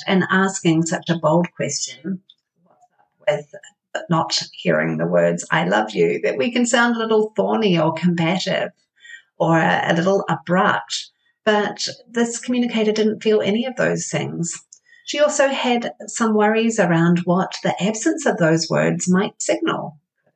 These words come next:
Mean wishy-washiness, for instance. If she weren't hearing those words, could this be signaling something else that could be in the way?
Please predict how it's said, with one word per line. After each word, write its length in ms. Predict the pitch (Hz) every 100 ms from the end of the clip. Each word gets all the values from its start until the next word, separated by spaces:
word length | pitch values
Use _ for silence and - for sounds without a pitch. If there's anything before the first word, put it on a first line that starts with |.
| _
Mean 480 | 170 160 180 175 180
wishy-washiness, 920 | 208 262 - 156 - - - - - -
for 60 | _
instance. 560 | _ _ _ _ _ _ _ _ _ _ -
If 200 | - -
she 200 | - 82
weren't 300 | 80 76 -
hearing 320 | - 101 85
those 260 | 76 76 73
words, 320 | 73 85 -
could 180 | - 202
this 180 | 190 -
be 180 | 208 190
signaling 640 | 214 214 220 220 220 214
something 400 | 214 214 233 226
else 320 | 262 370 - -
that 140 | 190
could 160 | - 160
be 120 | 147
in 120 | 147
the 80 | 147
way? 340 | 147 139 143